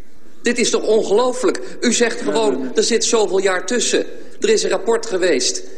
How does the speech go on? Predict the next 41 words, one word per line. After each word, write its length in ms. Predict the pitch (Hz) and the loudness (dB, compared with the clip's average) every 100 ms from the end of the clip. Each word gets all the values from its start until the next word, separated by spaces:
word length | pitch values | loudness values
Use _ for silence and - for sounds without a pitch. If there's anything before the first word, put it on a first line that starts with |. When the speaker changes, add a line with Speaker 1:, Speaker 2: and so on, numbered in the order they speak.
| - - | -8 0
Speaker 1:
D-, 180 | 202 202 | 0 2
er 80 | 190 | 0
staan 240 | 214 175 | 0 -2
wat 160 | 160 - | -2 -2
conclusies 580 | 165 151 233 190 170 | -2 0 -2 0 2
in. 240 | 139 208 - - | 2 0 -4 -4
Maar 140 | 247 | -2
die 140 | 226 202 | 0 0
heb 160 | 214 | 0
ik 100 | 190 | -2
allemaal 320 | 175 196 185 156 | 0 0 0 -2
vertaald 440 | 170 196 175 - | -2 -2 -2 -2
voor 120 | 139 | -2
de 140 | 117 - | -2 -2
toekomst, 380 | 233 269 233 | 0 0 0
voor 120 | - 208 | 0 0
Balkenende 540 | 180 123 143 117 98 | 0 0 -2 -2 -2
vijf. 460 | 120 180 262 - - - - | -4 -4 -4 -6 -10 -10 -4
En 100 | 240 | -2
daarmee 280 | 220 196 156 | 0 2 2
is 140 | 123 127 | 2 -2
het 80 | |
goed. 320 | - 226 233 - | -2 -2 -2 -4
Want 160 | 214 | -2
ja, 200 | 220 175 | -2 -2
Balkenende 540 | 170 151 - 139 123 143 | 0 -2 0 -2 0 2
één, 200 | 160 127 | 2 2
dat 140 | 120 | 0
ligt 180 | 127 - | 0 0
achter 280 | 190 - 143 | -4 -2 -2
me. 80 | |
En 280 | - - 233 | -2 -4 0
daar 80 | 220 | 2
hoef 120 | 196 | 2
ik 100 | 156 | 0
alleen 200 | 139 110 | 0 0
een 60 | 156 | -2
feitenrelaas 640 | - 247 240 202 190 131 - | -2 -2 0 0 0 -2 -2
voor 160 | 123 | -4
te 80 | - | -4
geven. 300 | - 110 | -6 -6